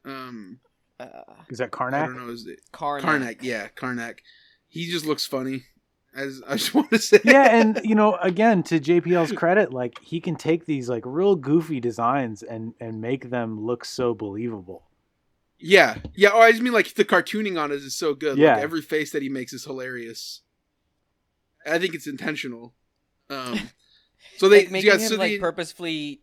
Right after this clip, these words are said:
Speaker 2: uh, thinking he's, he's smarter than he is.
Speaker 1: Yeah.
Speaker 3: Yeah.
Speaker 1: So I love it. I love it that we're, the Inhumans are in town for a wedding, which is how all my favorite rom-coms and
Speaker 3: <laughs>
Speaker 1: T V show episodes start.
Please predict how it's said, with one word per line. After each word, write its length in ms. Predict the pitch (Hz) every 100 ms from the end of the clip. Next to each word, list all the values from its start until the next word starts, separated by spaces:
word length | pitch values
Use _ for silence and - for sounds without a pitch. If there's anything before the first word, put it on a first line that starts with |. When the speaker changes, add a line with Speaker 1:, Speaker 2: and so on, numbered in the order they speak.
| _
Speaker 2:
uh, 400 | 139 135 131 120 - _
thinking 340 | 170 156 160 156
he's, 260 | 147 - _
he's 180 | 147 131
smarter 340 | 135 131 135
than 180 | 131 123
he 160 | 123 113
is. 320 | 113 135 _ _ _ _ _
Speaker 1:
Yeah. 380 | 156 151 131 127 -
Speaker 3:
Yeah. 260 | 107 120 117
Speaker 1:
So 120 | -
I 40 | 190
love 240 | 190 202 208
it. 200 | 208 180
I 80 | 170
love 220 | 170 185 196
it 220 | 190 165
that 160 | 160 156
we're, 200 | 165 160
the 360 | 151 160 151
Inhumans 300 | 156 202 180
are 80 | 180
in 60 | 156
town 240 | 165 165
for 160 | 165 156
a 60 |
wedding, 360 | 151 147 151 156 _ _
which 160 | - 139
is 220 | 139 - _
how 440 | 143 - 143 151
all 200 | 147 147
my 160 | 151 143
favorite 320 | 151 143 147
rom-coms 720 | 135 135 139 147 143 143 135
and 220 | 135 131 127 _
Speaker 3:
<laughs> 180 | _ -
Speaker 1:
T 240 | 113 165
V 100 | 143 139
show 240 | - 139
episodes 360 | 131 131 147 131
start. 280 | 147 143